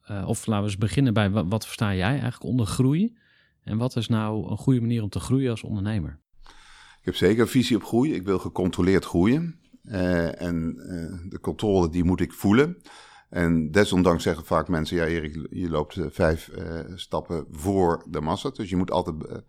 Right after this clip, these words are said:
Speaker 2: goed dat in de gaten houden. Je, je lijntje met de overige mensen moet het niet, eh, breken. In, eh, groei, eh, kan je op verschillende manieren bereiken.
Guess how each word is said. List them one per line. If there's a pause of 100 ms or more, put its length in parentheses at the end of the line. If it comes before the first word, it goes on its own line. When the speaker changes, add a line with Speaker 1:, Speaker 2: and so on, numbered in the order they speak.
(360)
Speaker 2:
goed
dat
in
de
gaten
houden.
Je,
je
lijntje
met (320)
de
overige
mensen
moet
het
niet,
eh,
breken. (680)
In,
eh,
groei, (200)
eh, (100)
kan
je
op
verschillende (340)
manieren
bereiken.